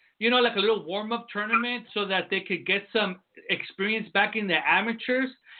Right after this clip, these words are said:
And it was actually organized by the W B A. But one sanctioning body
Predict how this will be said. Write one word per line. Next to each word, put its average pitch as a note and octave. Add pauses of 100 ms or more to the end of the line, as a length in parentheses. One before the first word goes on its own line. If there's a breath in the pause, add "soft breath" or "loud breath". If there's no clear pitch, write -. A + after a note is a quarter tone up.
(100)
And G#3
it G#3
was F#3
actually A#3
organized A3
by G3
the F3+
W G#3
B E3+
A. G#3+ (580)
But G3+ (960)
one A#3 (1200)
sanctioning A#3
body F#3+